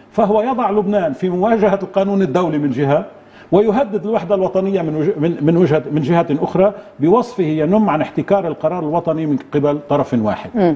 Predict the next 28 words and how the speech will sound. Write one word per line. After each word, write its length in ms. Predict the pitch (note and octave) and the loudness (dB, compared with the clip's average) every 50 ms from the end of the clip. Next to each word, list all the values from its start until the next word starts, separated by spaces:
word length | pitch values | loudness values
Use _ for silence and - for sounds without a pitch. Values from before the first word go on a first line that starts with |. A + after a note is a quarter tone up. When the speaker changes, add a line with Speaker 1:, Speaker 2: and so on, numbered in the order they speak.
| C3 - | 0 0
Speaker 1:
طيب، 140 | B2+ G#2 - - - - - - - - - | -2 -2 -2 -6 -12 -20 -20 -20 -20 -10 -6
أنا 240 | - A#3+ A3+ G3+ G3 | -4 -2 0 0 -2
بدي 260 | E3+ F3+ C3+ E3 G#3+ | -2 -4 -6 -4 -6
إشي 180 | G3+ - F#3 E3+ | -4 -4 -4 -2
أقول، 220 | F#3+ F3 D#3 B2+ - - - - - - | -2 -2 -2 -2 -6 -10 -18 -20 -10 -6
العماد 360 | A2+ A2+ C3+ E3+ F#3 F3+ C#3+ | -2 0 2 2 2 2 2
عون 220 | D#3+ F3 G3+ F#3+ E3 | 2 2 2 0 0
يلي 200 | E3 E3 D#3 C#3+ | -2 -2 -4 -2
كان 200 | - G3 G3 D#3+ | -2 -2 -2 0
عم 140 | D3+ D#3 B2+ | -2 -4 -4
بيقول: 380 | C#3 D#3 F3 F3 F#3 G3 F#3 - - - - - - | 0 2 4 4 4 2 0 -2 -10 -18 -10 -6 -2
"أنا 340 | E3 F3+ F#3 F#3 F#3+ G3 F#3+ - - - - - _ - | 0 2 2 2 2 0 -2 -8 -16 -20 -20 -20 _ -2
بقبل 540 | A#2+ C#3+ - - D#3+ D#3 G3+ G3 G#3 A#3 A#3+ G3 - _ _ _ _ _ _ _ _ _ | -2 0 0 0 -2 -2 -2 -2 -2 -6 -10 -14 -18 _ _ _ _ _ _ _ _ _
بهودي 320 | C#3 C3 F3 G3+ F3+ D#3+ D#3+ | -6 -4 -2 -2 -4 -4 -6
البنود 340 | C3+ C3 D#3 E3 D3+ B2+ | -6 -4 -4 -4 -4 -4
العشرة"، 420 | C3+ C3+ A#2+ C3+ - - G#2 G2 F2+ - _ _ _ | -4 -4 -4 -4 -6 -8 -10 -10 -12 -14 _ _ _
كيف 220 | - B3 C#4 F#3 - | 0 0 0 2 0
في 140 | B3 B3 | 0 2
يقبل 260 | B3 A#3 E3+ E3 E3 C#3+ | 2 2 0 -2 -2 0
بالبنود 420 | B2+ C#3+ C#3 C#3+ D#3+ F3+ F#3+ C3+ | 0 0 0 2 0 0 0 2
العشرة 540 | D#3 C#3 E3+ F3+ - - D3+ D#3+ E3 F3 F3 - - - - - _ - | 0 0 0 -2 -2 0 2 2 2 0 -2 -10 -20 -20 -20 -12 _ -2
ويكون 340 | C#3 C3 - G3 G3+ E3+ | -2 2 2 2 2 4
ملتزم 360 | F3 G3 F#3+ - F3+ A#2+ E3+ E3 | 2 0 2 0 0 0 0 0
بورقة 360 | C#3+ D3+ D#3+ F3 E3+ - - - | 2 2 2 2 0 -2 -6 -8
التفاهم 500 | C3 - C#3 B2+ - F3 C#3+ D3 C#3 C3+ | -4 -4 -4 -2 0 0 0 2 2 2
مع 80 | C3 | 2
حزب 240 | - C#3 A#2 G#2 C3+ | 0 -2 0 2 2
الله. 200 | C3+ C3 B2+ A#2+ | 4 4 2 0